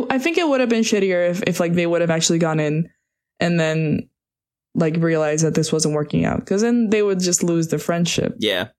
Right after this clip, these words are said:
Speaker 1: You know what
Speaker 2: Yeah,
Speaker 1: I
Speaker 2: that would
Speaker 1: mean?
Speaker 2: be brutal. I mean, that, that was the, uh, that was the fear that Yuya and Avion had, right? About their relationship was
Speaker 1: Yeah.
Speaker 2: like, Yuya's gonna go back to Japan, and that could be it. Like,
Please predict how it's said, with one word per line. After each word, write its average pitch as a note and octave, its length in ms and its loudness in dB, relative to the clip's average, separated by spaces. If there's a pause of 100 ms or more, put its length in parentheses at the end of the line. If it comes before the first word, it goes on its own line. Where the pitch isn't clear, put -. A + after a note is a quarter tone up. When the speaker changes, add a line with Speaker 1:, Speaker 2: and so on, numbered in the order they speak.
(180)
Speaker 1:
You - 80 -2
know F#3 100 0
what - 80 2
Speaker 2:
Yeah, - 120 2
Speaker 1:
I - 20 2
Speaker 2:
that - 80 2
would F#2 100 2
Speaker 1:
mean? G2 100 2
Speaker 2:
be - 40 -6
brutal. G2 280 -2
I A2 60 0
mean, D3 140 2
that, D#3+ 280 -2
that C#3 200 0
was B2 300 2
the, A2 580 0 (400)
uh, G2 520 2
that B2 120 2
was C3 160 2
the A2+ 80 0
fear A2 640 -2 (800)
that G#2+ 320 0
Yuya A#2 420 2
and A#2 80 2
Avion C#3 320 0
had, E2 300 -2 (100)
right? A2+ 240 0
About A2+ 220 2
their E3 120 2
relationship G2 600 -2
was G#3+ 160 2
Speaker 1:
Yeah. F#3+ 220 2
Speaker 2:
like, F#3 80 -6 (680)
Yuya's B2 280 2
gonna A#2 160 2
go A2 80 2
back G#2 160 0
to - 100 -8
Japan, A2 580 -2 (720)
and G2 680 0 (440)
that G2+ 280 0 (100)
could G#2+ 300 2
be G#2+ 240 4
it. A2 180 2
Like, - 300 -2